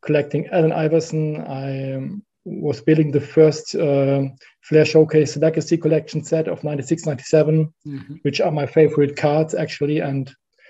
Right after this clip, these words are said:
Speaker 1: as I was opening so many boxes over the years, maybe in the nineties, I opened, like, two hundred fifty boxes. Or, so I, I collect all the, the nice cards that I pulled.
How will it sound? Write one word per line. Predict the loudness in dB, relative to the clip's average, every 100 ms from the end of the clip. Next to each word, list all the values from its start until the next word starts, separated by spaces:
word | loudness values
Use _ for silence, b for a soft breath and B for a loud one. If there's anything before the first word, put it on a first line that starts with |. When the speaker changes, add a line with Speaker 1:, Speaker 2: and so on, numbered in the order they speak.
| b b
Speaker 1:
as | -2 2
I |
was | 2 2
opening | 2 2 2
so | 2 2
many | 2 2
boxes | 4 2 0 0
over | 0 0
the | -2
years, | 0 0
maybe | -2 -6 -6
in | -8
the |
nineties, | -6 -6 -4 -6
I | -4
opened, | -8 -8 -8
like, | -6 -8 -10
two | -4
hundred | -2 -2
fifty | -4 -2 -2 0
boxes. | -2 -2 -2 -4 -2
Or, | -4 -4 -4 -8
so | -8 -6 -4
I, | -4 -8 B B B
I | -4
collect | 0 4 4
all | 6 6
the, | 6 4 0
the | 0
nice | 2 0
cards | 0 0 0 0
that | -2
I |
pulled. | -2 0 -2